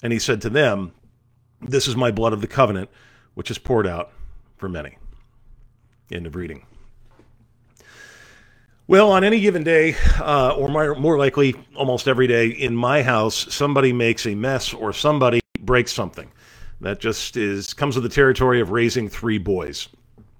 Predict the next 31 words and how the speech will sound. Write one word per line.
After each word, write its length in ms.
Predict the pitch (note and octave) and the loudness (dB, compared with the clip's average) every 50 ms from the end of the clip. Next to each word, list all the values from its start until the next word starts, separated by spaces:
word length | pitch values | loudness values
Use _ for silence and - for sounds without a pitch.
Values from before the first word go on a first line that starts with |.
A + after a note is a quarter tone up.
| _ _ _ - | _ _ _ -4
And 100 | E3+ E3 | -2 2
inevitably, 560 | E3+ F3+ A#3 B3 A3+ G#3 F#3+ F#3+ F3+ E3 C3 - - - - - - - - - | 4 6 6 8 6 6 6 6 4 2 2 0 -4 -16 -20 -20 -20 -20 -10 -2
when 440 | B2 C#3+ C#3+ C#3+ D3 C#3+ C#3+ C#3+ C3+ | 2 4 4 4 4 2 0 -2 -4
my 200 | C3 C3 B2+ A#2+ | -4 -2 0 0
wife 280 | B2 C#3+ D3+ D#3 C3+ C3 | 2 2 2 2 2 0
Missy 340 | D3 D#3 - - D3+ C#3+ C3+ | -2 -2 0 0 2 2 2
or 260 | A#2 A#2+ A2+ A#2+ C3+ | 2 0 0 0 2
I 220 | C#3 C#3+ D3+ D#3 | 2 2 2 2
discover 420 | B2 A#2+ - - - C3 B2 C3 A#2+ | 2 0 -2 -2 -2 0 0 0 0
that 140 | A2+ A2 - | -2 -4 -6
something 440 | - C#3+ C3 C3 A2+ C3+ C3 B2 B2 | -4 -4 -4 -2 0 0 0 0 0
is 260 | A#2+ A#2 G#2+ F#2+ G2+ | -2 -2 -2 -2 -2
messy 420 | C3+ D#3 D#3+ - - D#3+ D3 C#3+ | -2 0 0 0 0 0 0 0
or 220 | C#3 - A2+ A2 G#2 | 0 -2 -2 -4 -2
broken, 540 | G#2 F3+ G3 F3+ E3 - F3 D#3 D#3 C3+ - - - - _ _ _ - | -2 0 0 0 2 2 0 0 0 -4 -6 -10 -18 -20 _ _ _ -10
we 200 | - G2+ A2+ B2 | -4 0 4 6
are 80 | C#3 D3 | 6 6
going 280 | B2+ B2+ B2+ C3+ D3+ - | 6 4 0 0 0 0
to 160 | - G3 G3 | 2 2 2
ask, 460 | F3 A#2 A2+ A#2+ D#3+ F#3+ - - - - - - - - - - - - | 4 4 4 4 4 2 0 -4 -10 -12 -14 -8 -4 -4 -4 -4 -6 -8
or 140 | E2 G#2 B2 | -6 -4 -2
maybe 220 | C3 A#2+ C3+ D#3+ | -2 -2 -2 -2
sometimes, 800 | C#3+ - D3+ D3 - D#3 D3+ D#3+ F3+ G3 G3 - - - - - _ _ _ _ _ _ _ _ _ _ _ _ _ _ | -2 0 -2 -2 0 0 0 2 2 2 0 -2 -4 -8 -10 -12 _ _ _ _ _ _ _ _ _ _ _ _ _ _
fair 220 | - B2+ A#2+ E3 | 0 2 4 4
enough, 340 | F3 C3 A#2+ C#3+ - - - | 4 4 2 2 2 0 -4
maybe 300 | A2+ A#2 A2 A2+ C3+ D3 | -4 -2 -2 -2 -2 -2
sometimes 460 | - D3 C#3+ C#3+ D#3 E3 F#3+ F3 C#3 | -2 -2 -2 0 0 0 0 2 6
yell, 440 | E3+ E3+ D3 A#2+ A#2 C3+ E3 C#3+ - - - - - - - _ _ _ _ _ _ | 6 8 8 8 6 4 2 0 -2 -8 -20 -20 -20 -20 -20 _ _ _ _ _ _
"Who 260 | - C#3+ F#3 A#3 B3+ | 4 6 8 8 8
did 200 | G#3+ C#4 D4 D4+ | 10 10 10 10
it? 320 | C#4 G3+ - - - - | 10 8 6 2 -6 -20